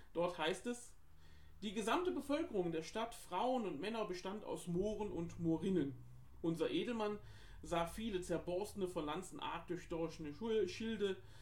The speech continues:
an Hauswänden und Türen hängen. Wehklagen und Schmerzensschreie waren zu hören,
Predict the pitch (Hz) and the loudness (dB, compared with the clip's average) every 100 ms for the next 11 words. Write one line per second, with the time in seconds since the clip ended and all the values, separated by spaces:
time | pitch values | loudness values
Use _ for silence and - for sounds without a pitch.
0 | - - 156 160 202 190 180 170 160 165 | -14 -4 -2 2 2 2 0 0 -2 -2
1 | 240 175 147 131 127 139 190 240 208 180 | 0 0 0 -4 -6 -2 0 0 0 2
2 | 175 170 147 180 202 208 180 - 180 180 | 2 0 -4 -2 -2 -2 -6 -4 0 2
3 | 165 165 160 165 165 180 175 | 2 -2 -2 -2 2 4 2